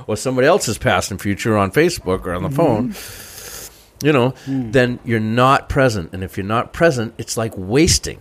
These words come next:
Speaker 2: Mm.
Speaker 1: It's like wasting time.
Speaker 2: As, as the great Vietnamese Buddhist monk would say, you know, when you miss the present moment, you, you miss your appointment with life. But many of us
Speaker 1: That's how, that's what I mean. That's
Speaker 2: Exactly.
Speaker 1: exactly it.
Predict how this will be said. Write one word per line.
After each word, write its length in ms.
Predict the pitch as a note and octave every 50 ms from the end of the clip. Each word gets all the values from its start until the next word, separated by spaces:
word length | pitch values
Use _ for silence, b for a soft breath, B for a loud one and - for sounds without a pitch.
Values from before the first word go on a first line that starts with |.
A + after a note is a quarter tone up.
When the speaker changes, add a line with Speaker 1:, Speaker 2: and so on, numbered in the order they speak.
| - - -
Speaker 2:
Mm. 200 | B2+ A#2+ A#2 A2+
Speaker 1:
It's 120 | G#2+ G#2+
like 140 | A#2 A2 - -
wasting 580 | F2 F#2 G#2+ A2+ A#2+ - - - B2+ A#2+ B2 -
time. 340 | - C#3+ D3 D3+ A#2 - - - - _ _ _ _ _ _ _
Speaker 2:
As, 220 | - C3 C3+ - - -
as 240 | D3+ C#3+ C3+ C3 A2+
the 100 | A#2 C3+
great 440 | A#2+ A#2 B2+ C#3+ C#3 C3+ C#3 A#2 - _ _ _ _ - _ _ _ _ _ - B2+
Vietnamese 720 | C3 C3+ C3+ B2+ - C#3 C3 B2+ B2+ B2+ B2+ B2+ B2 G#2+ -
Buddhist 360 | - C3+ B2 B2+ A#2 - -
monk 300 | B2+ B2 B2 B2 - -
would 180 | A#2+ A#2+ A2 -
say, 640 | - - A#2+ A2+ A2+ A2+ A2 A2 A2 G#2+ G2+ - - -
you 100 | C3 A#2+
know, 140 | A2+ G#2 G#2
when 240 | G#2 A2+ A#2+ A#2 A2+
you 140 | A#2 A#2
miss 580 | A2+ A2+ A#2 C3 C#3 - - - - - - - - -
the 100 | - -
present 440 | - - C#3+ C3 B2+ A#2 B2+ F#2+
moment, 520 | A#2+ A2+ A2+ B2+ C#3+ D3+ D#3+ F3+ G3+ - - _
you, 140 | - B2 A#2+
you 240 | A2 G2 A#2 A#2+ A#2
miss 280 | A#2 B2 C3 - - - _ _
your 220 | - C3+ B2 A2+ A2+
appointment 580 | A2+ - - - C#3 B2+ - - B2+ A2+ -
with 160 | C3+ A#2 A2 -
life. 600 | A2 A2+ A2 A2 G2+ F2+ - - - - - - _ B B B B B B B B B B B _
But 220 | - C3 B2+ - D3
many 320 | C#3 D3 C#3+ D#3+ D#3+ D#3+
of 140 | D3+ C3 C3+
us 120 | D3 C#3 -
Speaker 1:
That's 80 | -
how, 160 | - A2 G2+
that's 200 | G#2+ G#2 - -
what 140 | A#2 A2+ A2+
I 100 | A2+ A2+
mean. 280 | A#2+ C#3 D#3 D#3 B2 G2+
That's 200 | G2 F#2+ A#2 C3
Speaker 2:
Exactly. 680 | C#3 C#3 C3+ C3 G#2+ A2 A2+ A2 - - A2+ A2 A2+
Speaker 1:
exactly 0 |
it. 340 | B2 C3+ A#2+ - - - -